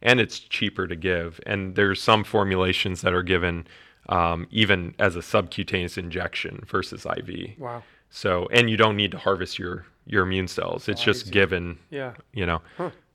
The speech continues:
Speaker 1: Yeah. So they, they have trials with those type of therapies going on. And to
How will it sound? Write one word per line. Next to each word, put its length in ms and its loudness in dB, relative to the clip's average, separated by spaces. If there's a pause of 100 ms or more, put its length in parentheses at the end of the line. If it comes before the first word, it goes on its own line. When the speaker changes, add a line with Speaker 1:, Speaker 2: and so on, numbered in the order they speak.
Speaker 1:
Yeah. 240 -4
So 260 2
they, 300 12
they 200 10
have 180 10
trials 540 8
with 220 2
those 380 4
type 240 2
of 100 -2
therapies 360 4
going 180 2
on. 160 2 (320)
And 200 -4
to 220 -2